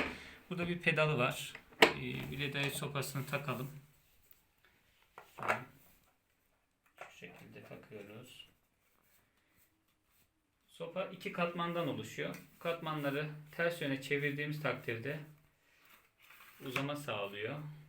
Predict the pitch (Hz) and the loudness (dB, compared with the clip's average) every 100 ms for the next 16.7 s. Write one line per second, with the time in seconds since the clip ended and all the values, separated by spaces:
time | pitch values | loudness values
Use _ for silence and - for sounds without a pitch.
0 | - _ - 156 170 160 147 151 160 160 | -20 _ -4 -2 -2 -4 -4 -6 -4 -2
1 | 156 - - 135 127 123 127 - 139 131 | -2 -4 -12 -10 -6 -4 -6 -6 -4 -2
2 | 139 175 - - 143 - 147 139 131 143 | -2 -2 -2 -2 -2 0 4 4 4 2
3 | 123 120 123 156 147 - - - - 135 | 4 2 2 0 0 2 2 0 -6 -8
4 | - 120 107 110 147 - - - _ _ | -6 -6 -2 0 -2 -4 -14 -20 _ _
5 | _ - - - - - - - - 123 | _ -20 -12 -10 -10 -12 -14 -14 -12 -10
6 | - 123 127 - 123 151 151 - - - | -8 -6 -6 -6 -6 -6 -8 -14 -20 -20
7 | - - - - _ - - - - 113 | -20 -20 -20 -20 _ -20 -16 -14 -10 -8
8 | 107 113 123 123 151 - - - - - | -8 -10 -6 -6 -4 -8 -12 -18 -20 -16
9 | - 131 127 120 123 120 120 107 127 151 | -2 -2 -2 -6 -8 -6 -6 -6 -4 -4
10 | - - - _ _ _ _ _ _ _ | -6 -14 -20 _ _ _ _ _ _ _
11 | _ _ _ _ - - - - - - | _ _ _ _ -20 -20 -20 -20 -20 -20
12 | _ _ _ - - - - - - - | _ _ _ -20 -20 -20 -20 -20 -20 -8
13 | 175 185 190 196 214 190 202 196 190 196 | -2 0 0 -2 2 4 6 4 4 0
14 | - 185 185 - 175 185 175 120 147 - | 0 -2 -2 -4 2 4 4 4 0 -4
15 | 147 156 143 139 139 139 147 - 147 - | -2 2 2 4 4 4 2 4 2 2
16 | - 117 110 107 110 104 117 | -4 0 2 2 -2 -2 -2